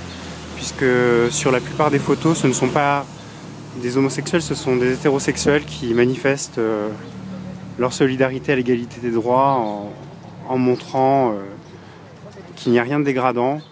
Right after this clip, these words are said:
que l'amour c'est l'amour, euh, que c'est beau et que, euh, quand bien même, euh,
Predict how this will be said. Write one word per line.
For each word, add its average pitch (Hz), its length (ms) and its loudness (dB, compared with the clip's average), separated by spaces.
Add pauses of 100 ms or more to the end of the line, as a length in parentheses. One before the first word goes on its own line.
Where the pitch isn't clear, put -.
que - 140 -2
l'amour 131 480 2
c'est - 180 -2
l'amour, 120 460 2
euh, 113 160 -4 (720)
que 123 80 -6
c'est 123 180 2
beau 113 540 0
et 127 360 2 (120)
que, 131 560 0
euh, 104 400 -8 (680)
quand 131 120 -2
bien 120 200 2
même, 127 360 2
euh, 101 300 -6